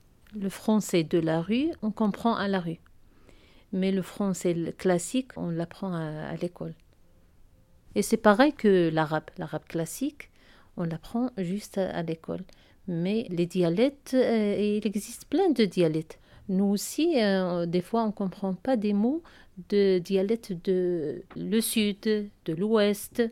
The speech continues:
Parce que moi, je suis du nord vers l'est. Moi, je suis venue, euh, en France avec mon mari. On parle, euh, tout le temps, on parle darija. J'ai pas trouvé un problème. Moi, j'ai pas d'enfant. Je parle que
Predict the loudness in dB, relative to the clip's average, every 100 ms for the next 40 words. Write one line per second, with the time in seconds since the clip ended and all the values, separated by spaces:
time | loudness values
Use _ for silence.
0 | -4 -20 -20 -20 _ _ _ -6 -6 -4
1 | -2 -2 -2 -4 -6 -6 -4 -4 -4 -2
2 | 0 2 2 0 -2 0 0 -2 -6 -14
3 | -20 _ _ -20 -20 _ -20 -20 -10 -2
4 | -2 -2 -2 0 2 2 2 2 0 2
5 | 2 2 0 -2 -2 -2 2 0 0 0
6 | 0 0 -2 -4 -4 -4 -6 -8 -6 -4
7 | -2 0 0 -2 -4 -6 -8 -10 -12 -10
8 | -6 -6 -4 -4 -4 -8 -8 -10 -8 -8
9 | -8 -12 -14 -18 _ -20 -20 -20 -12 -6
10 | -4 -2 -2 -2 -2 -4 -6 -10 -8 -10
11 | -12 -16 -10 -6 -6 -6 -6 -6 -4 -8
12 | -8 -6 -6 -6 -8 -10 -8 -6 -8 -2
13 | 0 0